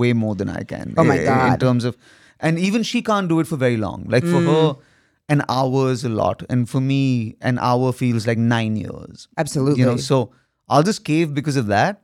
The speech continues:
Speaker 1: But I don't know, in an argument, I, at some point, I go to the ridiculous and just try and make it funny. And then
Speaker 2: Mm.
Speaker 1: my rule is, if I made you laugh, the fight's over.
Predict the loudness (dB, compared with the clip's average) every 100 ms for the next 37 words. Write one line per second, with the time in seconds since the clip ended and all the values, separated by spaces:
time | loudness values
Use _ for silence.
0 | -20 -8 0 0 0 -10 _ _ _ _
1 | _ _ _ _ _ _ -2 0 2 2
2 | 2 2 2 0 -2 -2 0 0 -2 -2
3 | -4 -2 -2 -2 0 0 0 -2 -2 -2
4 | 2 2 2 0 0 0 -2 0 0 0
5 | -4 -4 0 2 0 0 0 2 2 0
6 | -2 -2 0 2 0 0 2 2 4 2
7 | 0 -4 -16 _ -2 0 2 0 0 -2
8 | 0 0 0 2 2 2 -2 -6 -6 -6
9 | -6 -12 -12